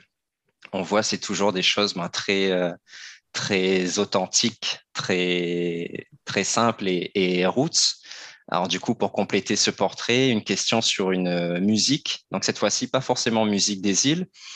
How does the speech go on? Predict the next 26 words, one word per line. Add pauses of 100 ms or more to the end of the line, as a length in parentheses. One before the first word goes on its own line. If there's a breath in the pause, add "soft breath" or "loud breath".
(300 loud breath)
mais,
euh,
quand
t'as
envie,
voilà,
de, (520 loud breath)
de,
de
déconnecter,
de
t'inspirer
pour
bosser
ou
quand
tu
veux
t'ambiancer,
c'est
quoi
ton
type (140)
de
musique
préféré ?